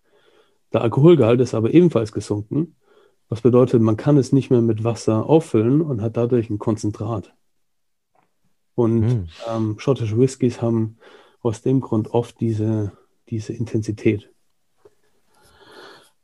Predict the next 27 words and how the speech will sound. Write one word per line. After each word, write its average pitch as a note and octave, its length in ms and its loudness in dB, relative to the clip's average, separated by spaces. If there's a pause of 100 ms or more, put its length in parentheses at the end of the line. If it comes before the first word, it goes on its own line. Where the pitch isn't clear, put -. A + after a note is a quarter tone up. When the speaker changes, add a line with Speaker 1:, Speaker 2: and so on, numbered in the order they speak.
Speaker 1:
Ähm, C#3+ 380 6 (360)
was A#2+ 160 -4
bedeutet, C3+ 500 4 (540)
man B2 160 -2
muss, D3 560 2 (120)
äh, B2 200 -2
die A#2 120 -2
Lagerbedingungen A#2 840 0
der, A2 480 -6 (160)
der G#2+ 160 -8
Whiskys A2+ 600 -4 (600)
so - 240 -2
führen, A#2+ 600 0 (240)
dass A#2 260 -8
es G#2+ 240 -6
dazu A2 240 -8
kommt. A2 400 -4
Und A2+ 280 -2
die A2 80 -8
Schotten D#3 540 0 (400)
waren B2+ 200 0
einfach B2 320 -2
die A2+ 500 0 (1000)
Glückspilze G#2+ 840 0
in A#2+ 140 -2
den G#2+ 120 2
letzten G#2 640 -4